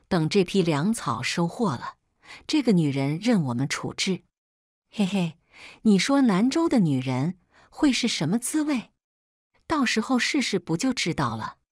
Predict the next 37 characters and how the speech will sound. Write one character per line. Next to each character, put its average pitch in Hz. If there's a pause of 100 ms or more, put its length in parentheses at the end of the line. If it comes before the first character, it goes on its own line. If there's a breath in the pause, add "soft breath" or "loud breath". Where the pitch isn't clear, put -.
(560)
人 226
人 277
有 233
份 294
的。” - (720 soft breath)
他 -
们 240
看 277
向 226
我 131
的 156
眼 147
神， 127 (340 loud breath)
轻 302
蔑 294
的 165
好 151
像 156
在 190
看 160
一 151
根 170
随 160
处 185
可 -
见 226
的 147
野 127
草。 - (840 soft breath)
我 190
知 233
道 190
他 196
们 180
都 226
在 196
等， -